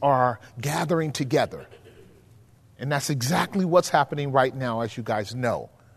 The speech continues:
And people that are committed to folly will wake up and be ensnared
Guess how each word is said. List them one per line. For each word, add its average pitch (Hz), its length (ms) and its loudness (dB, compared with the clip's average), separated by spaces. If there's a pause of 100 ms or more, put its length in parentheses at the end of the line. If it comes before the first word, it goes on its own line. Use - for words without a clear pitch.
(520)
And 131 160 -2
people 190 400 4
that 151 340 6
are 147 160 6
committed 160 500 0
to 131 60 0
folly 151 640 4 (220)
will 127 160 -2
wake 160 340 4
up 139 360 4
and 131 160 -6
be 139 220 -2
ensnared 143 840 -2